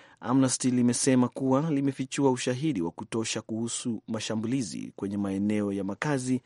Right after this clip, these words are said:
maduka pamoja na shule yaliyotekelezwa na Uturuki pamoja na washirika wake nchini Syria.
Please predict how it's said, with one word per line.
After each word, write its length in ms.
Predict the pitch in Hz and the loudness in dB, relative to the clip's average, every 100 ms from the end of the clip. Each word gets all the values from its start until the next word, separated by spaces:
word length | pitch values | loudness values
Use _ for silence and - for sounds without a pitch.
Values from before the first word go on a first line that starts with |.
| _ - - - | _ -20 -20 -2
maduka 360 | 135 131 120 113 | 0 2 0 0
pamoja 380 | 113 120 113 | 0 0 0
na 100 | 113 | -2
shule 500 | - - 139 98 76 - _ _ _ | -2 0 0 0 -4 -10 _ _ _
yaliyotekelezwa 960 | 87 127 123 135 135 127 120 113 110 107 | -4 0 0 2 4 6 6 4 2 2
na 100 | 107 | -2
Uturuki 460 | 104 113 107 - | -2 -2 -2 -4
pamoja 420 | - 104 104 98 | -4 -2 0 -2
na 80 | 95 | -2
washirika 420 | 92 - 92 92 | -4 -4 -4 -2
wake 380 | 92 92 - 90 | -2 -4 -6 -4
nchini 420 | 98 - 101 80 | -2 -2 -2 -2
Syria. 520 | 82 - 107 92 85 | -2 0 0 -2 -6